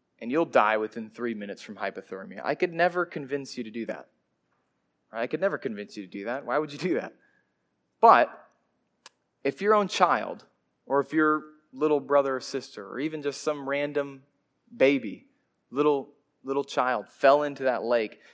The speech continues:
it would be your instinct to jump in, even though you're fearful of the cold water, to jump in and save that child. And, and his point was this:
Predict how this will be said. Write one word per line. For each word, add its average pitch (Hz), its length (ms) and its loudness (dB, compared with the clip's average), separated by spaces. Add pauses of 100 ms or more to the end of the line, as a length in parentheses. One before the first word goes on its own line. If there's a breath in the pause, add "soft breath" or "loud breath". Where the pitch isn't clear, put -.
(160 soft breath)
it 190 120 8
would 196 160 -2
be 175 80 -2
your 139 180 2 (140)
instinct - 840 -2 (400)
to 139 100 -8
jump 180 500 4
in, 120 300 2 (1160)
even 214 340 8
though 214 160 12
you're 214 180 8
fearful 208 560 10
of 190 140 12
the 170 80 0
cold 185 380 8
water, 151 420 10 (140 loud breath)
to 151 100 -4
jump 190 480 8
in 143 320 8 (180 soft breath)
and 147 160 0
save 190 540 10 (220 loud breath)
that 160 320 8
child. 151 340 8
And, 127 100 0
and 143 120 0
his 139 160 -2
point 226 340 2
was 143 200 -4
this: 131 440 2